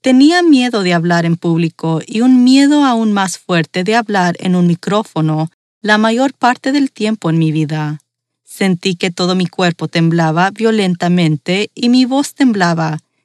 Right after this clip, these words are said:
y sudaba profundamente cada vez que tenía que hacerlo para la escuela o el trabajo. No tengo idea de dónde vino, pero es un miedo bastante común en general, así que nunca traté activamente de sofocarlo.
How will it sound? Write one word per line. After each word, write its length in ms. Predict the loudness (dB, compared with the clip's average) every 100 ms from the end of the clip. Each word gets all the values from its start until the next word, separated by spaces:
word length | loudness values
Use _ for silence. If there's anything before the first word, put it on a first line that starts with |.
| _
y 160 | -6 -4
sudaba 520 | -4 0 0 2 -2
profundamente 1040 | -4 -8 -8 -8 -2 0 0 -2 -2 -4
cada 260 | -2 -2 0
vez 240 | -2 -6
que 120 | -8 -6
tenía 360 | -2 0 -2
que 140 | -4 -6
hacerlo 600 | -4 -6 -4 -2 -2 -2
para 260 | -2 0
la 100 | -2
escuela 520 | -4 -4 -2 -2 -2 -4
o 120 | -6
el 120 | -4
trabajo. 680 | -4 -2 -2 -4 -8 -6 -10 _ _ _ _ _ _ _ -4
No 220 | 0 0
tengo 320 | 2 2 4
idea 380 | 2 2 0 0
de 120 | 0
dónde 300 | 0 0 0
vino, 500 | 0 -2 -2 -4 -8 -6
pero 200 | -2 -2
es 200 | -2 0
un 180 | 4 4
miedo 360 | 4 0 -2
bastante 520 | -2 -4 -2 -2 -2 -4
común 400 | 0 2 4 2
en 120 | 0
general, 580 | 0 -2 -2 -4 -6 -12 _ _ _ -4
así 320 | -4 -2 -6
que 160 | 0 2
nunca 300 | 2 0 -4
traté 540 | -2 -4 0 -2 -2
activamente 760 | -4 -8 -6 -2 0 0 -2 -2
de 100 | -6
sofocarlo. 840 | -4 -8 -8 -8 -8 -8 -8 -8